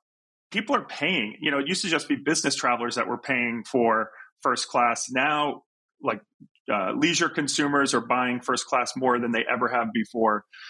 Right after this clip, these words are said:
So, you know, the days of empty first class cabins 'cause there were no business travelers during the pandemic, those are long gone. So you'd wanna try to book,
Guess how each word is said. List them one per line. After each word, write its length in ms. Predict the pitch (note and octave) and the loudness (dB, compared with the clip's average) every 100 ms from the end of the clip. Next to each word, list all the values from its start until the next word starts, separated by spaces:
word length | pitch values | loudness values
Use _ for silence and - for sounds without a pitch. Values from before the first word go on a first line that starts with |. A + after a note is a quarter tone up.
| - | -8
So, 640 | - F3 D3+ C#3 C3 B2 _ - | 0 4 6 4 0 -6 _ -4
you 80 | D3+ | 0
know, 60 | C#3 | 0
the 80 | D3+ | 0
days 340 | E3 F#3 E3+ | 2 2 0
of 100 | D#3 | -2
empty 340 | - D3+ D#3 | -4 -4 -2
first 320 | D3 D3+ C3 - | 0 0 -2 -2
class 220 | B2+ - | -2 -2
cabins 440 | C#3+ C3+ C3 B2+ | -2 -2 -2 -6
'cause 160 | - A#2+ | -6 -6
there 100 | B2+ | -4
were 80 | A#2+ | -2
no 160 | A#2 G#2+ | -2 -2
business 280 | B2+ C3 - | -4 -4 -4
travelers 460 | C3 B2 A#2+ A2+ - | -2 0 0 -2 -2
during 160 | A#2+ | -4
the 80 | G#2+ - | -4 -4
pandemic, 440 | A#2 A#2 C#3 F3+ _ _ _ - | 0 0 0 -2 _ _ _ -2
those 200 | C#3+ D3 | 0 2
are 100 | B2+ | 2
long 300 | B2 A2+ G#2+ | 2 0 0
gone. 360 | G#2+ F#2+ F2+ | 0 0 -2
So 140 | - C#3 | -2 0
you'd 200 | D3 C#3 | 2 2
wanna 180 | E3+ F3+ | 0 0
try 220 | - D3 | 0 0
to 80 | C3+ | 0
book, 300 | - C3+ | -2 -4